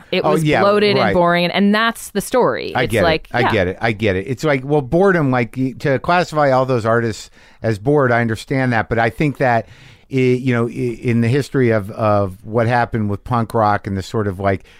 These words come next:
Speaker 2: you know, kind of strange, angry, apathetic posturing that happened is that what it comes down to, though, anybody who surfaces with any consistency
Speaker 1: <laughs>
Speaker 2: may be bored, but they're workers.
Speaker 1: Oh,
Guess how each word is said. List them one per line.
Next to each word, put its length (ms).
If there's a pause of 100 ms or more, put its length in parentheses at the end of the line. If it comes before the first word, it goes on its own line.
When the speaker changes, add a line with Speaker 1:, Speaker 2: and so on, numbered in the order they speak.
(220)
Speaker 2:
you 120
know, 180
kind 300
of 60
strange, 720 (140)
angry, 420
apathetic 800 (280)
posturing 640
that 120
happened 380
is 100
that 220 (240)
what 180
it 120
comes 200
down 220
to, 80
though, 140
anybody 500
who 160
surfaces 880 (160)
with 140
any 160
consistency 880 (120)
Speaker 1:
<laughs> 120
Speaker 2:
may 240
be 140
bored, 540 (200)
but 160
they're 160
workers. 720 (280)
Speaker 1:
Oh, 180